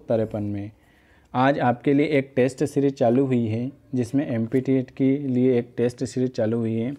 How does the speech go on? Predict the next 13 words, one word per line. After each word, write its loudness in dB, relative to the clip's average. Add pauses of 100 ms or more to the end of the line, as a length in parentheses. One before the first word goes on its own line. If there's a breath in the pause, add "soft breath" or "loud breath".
(380 loud breath)
आपको 2
उसके 0
लिए 4 (540 soft breath)
तीन 4
सौ 0
रुपये 0
का 0 (140)
पेमेंट 2
करना 2
रहेगा। 0 (1080 soft breath)
तो -2
उसमें 0
आपको 2